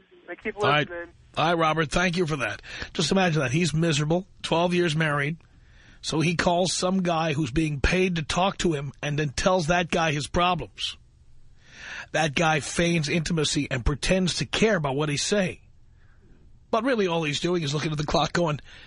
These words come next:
Speaker 2: "How much time we got left here until we can knock off and have a couple of brews?" Then I realize I don't have to wait until I knock off to have a couple of brews. Then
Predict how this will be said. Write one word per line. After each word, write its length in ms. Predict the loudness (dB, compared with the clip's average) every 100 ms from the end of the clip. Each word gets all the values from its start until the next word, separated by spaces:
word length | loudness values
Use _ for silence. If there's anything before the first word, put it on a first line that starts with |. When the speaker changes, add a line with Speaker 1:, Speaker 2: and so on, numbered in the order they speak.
| -20 -20 -20 -14
Speaker 2:
"How 60 | -6
much 160 | -4
time 220 | -2 0
we 100 | 0
got 220 | 0 -2 0
left 260 | 0 0
here 160 | -4 -4
until 360 | -4 -2 -2 0
we 120 | -2
can 300 | -2 -4 -2 2
knock 240 | 2 4
off 160 | 2 2
and 80 | -2
have 140 | -2
a 40 |
couple 280 | 0 0 0
of 80 | 0
brews?" 680 | 2 2 0 -8 -8 -6 -6 -14 -20 -20 -20 -20 -20 -20 -20 -20 -20 -20 -6
Then 200 | -2 0
I 100 | 0
realize 640 | 2 2 4 2 2 0
I 140 | -2
don't 160 | -2 -2
have 180 | 0 0
to 80 | 0
wait 220 | -2 -4
until 220 | -2 -2
I 100 | 0
knock 300 | 0 0 2
off 160 | 0 0
to 80 | 0
have 100 | -2
a 40 | 0
couple 260 | 0 0
of 60 | 0
brews. 540 | 0 -2 -6 -16 -16 -16 -18 -20 -20 -20 -20 -20 -20 -20 -14 0
Then 420 | 4 4 2 -4